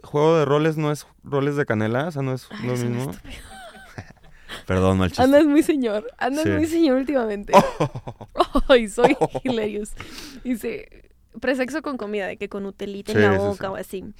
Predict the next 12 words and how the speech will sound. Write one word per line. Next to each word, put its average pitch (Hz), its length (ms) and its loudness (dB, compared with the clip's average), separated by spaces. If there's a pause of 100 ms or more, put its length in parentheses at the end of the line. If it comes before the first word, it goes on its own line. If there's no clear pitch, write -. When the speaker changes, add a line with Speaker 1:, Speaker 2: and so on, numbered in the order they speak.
(220)
Speaker 1:
Uf. 185 200 -4
Speaker 2:
Siete, 226 360 0
grabarnos. 202 840 0 (220)
Speaker 1:
Uf. - 160 -8 (800)
Speaker 2:
Ay, 277 220 -6 (760)
grabarnos. 220 720 0 (120)
Speaker 1:
<laughs> - 100 -20
Uf. - 400 -6 (380)
Speaker 2:
Ocho 240 420 0
más 220 240 0
Speaker 1:
Tú 226 100 6
Speaker 2:
nudes. 320 400 0